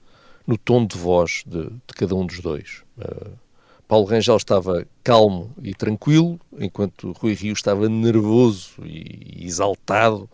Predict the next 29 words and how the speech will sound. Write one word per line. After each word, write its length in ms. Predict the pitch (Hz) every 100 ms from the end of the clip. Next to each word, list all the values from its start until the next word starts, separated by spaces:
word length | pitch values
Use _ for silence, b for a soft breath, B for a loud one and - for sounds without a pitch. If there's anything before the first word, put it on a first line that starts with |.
| b b b
a 100 | -
disparar 460 | 98 - 101 95 104
acusações 560 | 104 - 107 - 107
para 200 | - 92
todos 320 | 101 - 92 101
os 80 |
lados, 520 | 85 98 110 110 - - B B B
a 120 | 117
dizer 340 | 98 101 107 -
que 100 | - 95
está 220 | - -
em 80 | 113
curso 300 | 107 113 -
um 60 | 98
ataque 480 | - - 107 - 101
ao 80 |
poder, 600 | 98 - 113 101 120 113 B B B B B
eh, 300 | - 104 101
e, 120 | - 113
e, 720 | - 113 107 - 101 104 101
e, 0 |
e 80 | 107
a 40 |
dizer 200 | 95 110
para 120 | -
cada 220 | - 113
microfone 560 | 107 110 127 104 120 107
que 140 | -
encontrava 680 | 101 98 85 95 101 101 101